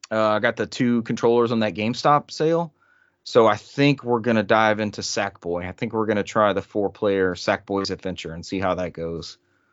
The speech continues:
since they're really getting the hang of, like, camera control and the three D environment and stuff like that. It just, uh,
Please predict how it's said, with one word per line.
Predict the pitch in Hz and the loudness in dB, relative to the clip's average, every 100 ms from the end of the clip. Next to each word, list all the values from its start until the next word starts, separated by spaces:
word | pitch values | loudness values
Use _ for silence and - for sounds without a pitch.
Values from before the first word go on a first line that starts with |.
| _ - | _ -8
since | - 113 | -4 2
they're | 113 | 4
really | 104 120 117 | 6 4 4
getting | 113 | 2
the | 107 | 0
hang | 113 107 | -2 0
of, | |
like, | 101 - | 0 -2
camera | 113 107 98 | -2 -2 -2
control | 110 - 98 95 92 90 | -6 0 2 2 2 0
and | 92 | -2
the | 90 | -4
three | - 107 104 | -2 0 2
D | 101 | 2
environment | 95 92 92 92 92 | 2 2 0 -2 -4
and | - | -6
stuff | - 87 | -8 -6
like | 90 90 | -8 -6
that. | 92 92 90 | -4 -4 -4
It | 52 | -8
just, | 85 - - | -10 -8 -2
uh, | 90 87 | 0 0